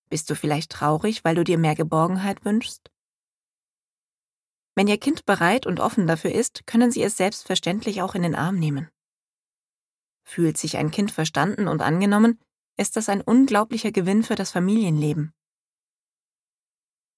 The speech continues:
Vielleicht hat Ihr Kind aber auch keine Lust, mit Ihnen zu sprechen. Insbesondere Kinder in der Pubertät grenzen sich gerne von den Eltern ab. Vermeiden Sie in jedem Fall verletzende, verallgemeinernde Du-Botschaften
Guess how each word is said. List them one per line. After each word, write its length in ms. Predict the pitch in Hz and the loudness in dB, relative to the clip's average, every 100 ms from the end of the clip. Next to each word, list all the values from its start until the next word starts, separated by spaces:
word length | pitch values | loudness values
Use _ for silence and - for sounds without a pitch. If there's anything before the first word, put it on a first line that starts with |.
| - | -10
Vielleicht 480 | - 175 196 277 | -2 0 0 0
hat 120 | 254 208 | -4 -4
Ihr 80 | |
Kind 240 | 214 202 202 | 0 0 0
aber 200 | 190 170 | 0 0
auch 100 | - | -2
keine 260 | 196 180 175 | -4 -2 0
Lust, 340 | 180 185 - | 0 -2 -4
mit 180 | 156 - | -8 -4
Ihnen 240 | 147 139 | -2 -2
zu 120 | - | -4
sprechen. 460 | 160 - 165 - 185 - _ _ _ _ _ _ _ _ _ _ _ | -8 -6 -6 -4 -6 -8 _ _ _ _ _ _ _ _ _ _ _
Insbesondere 640 | 214 226 - 202 202 254 240 | 2 2 2 4 4 4 0
Kinder 340 | - 214 233 | 2 4 4
in 100 | - | 2
der 80 | 196 | 0
Pubertät 720 | - 190 170 - 175 214 - | 0 2 0 -2 -2 -4 -6
grenzen 380 | - 190 214 214 | -2 -2 0 0
sich 180 | 190 - | -2 0
gerne 320 | 170 175 208 | 2 2 0
von 140 | - | 0
den 120 | 185 165 | 0 0
Eltern 260 | 170 170 | 0 0
ab. 220 | 165 160 _ _ _ _ _ _ _ _ _ _ _ _ _ _ _ | -2 -4 _ _ _ _ _ _ _ _ _ _ _ _ _ _ _
Vermeiden 500 | - 185 196 277 269 | 0 2 4 6 4
Sie 180 | 254 196 | 4 0
in 120 | 175 | 0
jedem 300 | 185 240 226 | 2 4 2
Fall 280 | - 202 208 | 2 0 0
verletzende, 760 | 170 156 175 - 208 202 214 | 0 2 0 0 0 2 0
verallgemeinernde 960 | 220 - 156 170 160 151 175 190 190 180 | -2 -2 0 0 0 2 0 0 -2 -4
Du-Botschaften 1200 | - 208 208 160 147 - 156 143 - 170 151 | -2 -4 -2 -2 -4 -2 -2 -4 -4 -4 -4